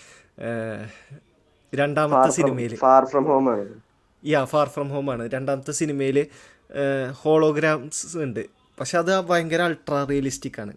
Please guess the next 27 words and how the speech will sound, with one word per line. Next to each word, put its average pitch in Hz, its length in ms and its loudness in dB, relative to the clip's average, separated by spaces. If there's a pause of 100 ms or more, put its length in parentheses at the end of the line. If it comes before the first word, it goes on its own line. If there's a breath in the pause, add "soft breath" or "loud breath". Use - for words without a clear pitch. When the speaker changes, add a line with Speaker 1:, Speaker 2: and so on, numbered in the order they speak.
Speaker 1:
സ്പൈഡർമാനെ 127 580 -6
രണ്ട് 143 240 -2
മൂന്ന് 147 240 -6
പ്രാവശ്യം 147 360 -6
പറ്റിക്കും. 131 460 -12 (400 soft breath)
അത്രയ്ക്കും 165 1000 -4
റിയലിസ്റ്റിക് 160 500 -2
ആയിട്ടുള്ള 156 320 -2
ഒരു 147 120 -2
ഹോളോഗ്രാം 139 680 0
സിസ്റ്റം. 117 400 -12 (800 soft breath)
അപ്പോ 175 460 -2 (300)
അതുപോലത്തെ 185 500 2
ഒരു 233 200 6
സയൻസ് 196 380 0
ലാബിലേക്കാണ് 151 480 0
നമ്മള് 139 240 -4
കയറണത്. 123 500 -6 (160)
അവിടെ 156 220 0
സ്ഥിരമായിട്ട് 190 840 -2 (220)
എന്താ 143 340 -2 (140)
ഇത്ര 151 540 -4
അൾട്രാ 143 400 -2
റിയലിസ്റ്റിക് 139 560 -4
ആയിട്ട് 139 220 -4
ഒരു 143 120 0
ഹോളോഗ്രാമില് 127 800 -2